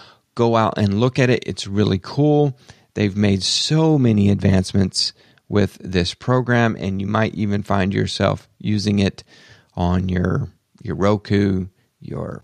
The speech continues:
Fire T V, whatever you're using that has a Plex app in it, iPads, iPhones. I use it all the time.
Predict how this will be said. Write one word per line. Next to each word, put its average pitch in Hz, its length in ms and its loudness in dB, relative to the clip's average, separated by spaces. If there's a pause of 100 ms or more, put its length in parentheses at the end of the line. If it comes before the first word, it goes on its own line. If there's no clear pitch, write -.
Fire 92 240 0
T 92 180 -4
V, 85 180 -4
whatever 120 340 0
you're 98 160 2
using 101 540 0
that 98 220 0
has 95 380 0
a 92 180 -2
Plex - 500 -6
app 101 360 -2
in 123 140 2
it, - 180 -2 (420)
iPads, 104 500 0
iPhones. 101 520 -2
I 101 80 -2
use 131 200 0
it - 100 -4
all 82 120 -4
the 95 60 -6
time. - 280 -6